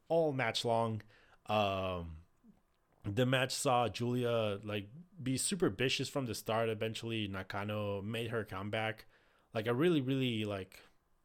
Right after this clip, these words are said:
spotty, well, not spotty, but just, like, like, flashy is the word I'm looking for, flashy, uh, comeback.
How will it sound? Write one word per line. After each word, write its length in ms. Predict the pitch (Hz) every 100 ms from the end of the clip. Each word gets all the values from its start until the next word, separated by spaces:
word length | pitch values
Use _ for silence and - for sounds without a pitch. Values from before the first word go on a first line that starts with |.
| _ _ _ _ _
spotty, 800 | - - - 123 120 127 127 135 -
well, 100 | 165
not 160 | 208 196
spotty, 340 | - 156 139
but 160 | 120 117
just, 240 | 127 -
like, 200 | 143 127
like, 160 | 117 -
flashy 600 | - 139 143 - 120 104
is 140 | 101
the 100 | 113
word 140 | 110 110
I'm 120 | 104
looking 200 | 107 104
for, 160 | 110
flashy, 800 | 104 123 120 117 - 123 117 -
uh, 140 | 101 95
comeback. 560 | - 104 123 127 -